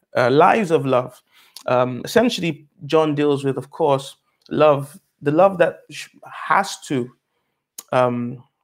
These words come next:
exist between, um, love, brother and sisters in Christ, and,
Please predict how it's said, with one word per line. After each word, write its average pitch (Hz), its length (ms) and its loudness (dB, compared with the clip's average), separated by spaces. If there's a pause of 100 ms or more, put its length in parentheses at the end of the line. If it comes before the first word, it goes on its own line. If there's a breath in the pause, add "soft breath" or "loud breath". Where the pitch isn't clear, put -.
(640)
exist 143 720 0 (320)
between, 139 680 -4 (360)
um, 120 500 -10
love, 143 500 2
brother 151 440 4
and 139 100 2
sisters 139 380 -6
in 139 100 -8
Christ, - 400 -8
and, 120 240 -10